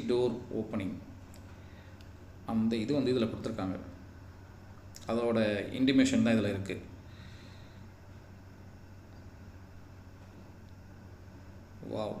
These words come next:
வாவ். என்ன சொல்றது, இது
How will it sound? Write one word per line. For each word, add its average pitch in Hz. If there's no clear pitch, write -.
வாவ். 101
என்ன 147
சொல்றது, 104
இது 120